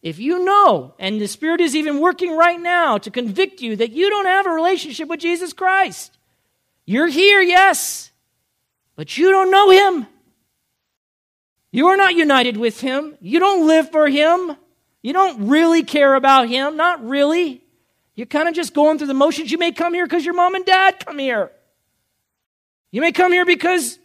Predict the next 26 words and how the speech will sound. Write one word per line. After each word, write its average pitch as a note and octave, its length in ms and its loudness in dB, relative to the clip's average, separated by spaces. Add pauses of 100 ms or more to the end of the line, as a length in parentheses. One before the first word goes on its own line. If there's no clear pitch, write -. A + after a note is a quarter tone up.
(540)
I A3 160 -6
don't D4+ 160 0
know, D#4 240 6
you're E4+ 160 0
lonely. F4+ 560 4 (1500)
There F4 240 -2
could F4+ 140 0
be G4 100 4
a F#4+ 80 4
lot G4 260 8
of G4 80 2
reasons. C#4+ 640 2 (840)
But G#3 100 -4
if A3+ 80 -6
you C#4+ 100 -2
don't E4+ 180 6
have E4+ 140 6
a D#4+ 60 4
personal E4+ 360 -2
relationship D#4+ 320 -2
with D4 80 -6
Jesus D#4 300 -6
Christ, E4+ 520 0 (220)
you're G4+ 240 6
in G#4 80 2
trouble. G4+ 500 6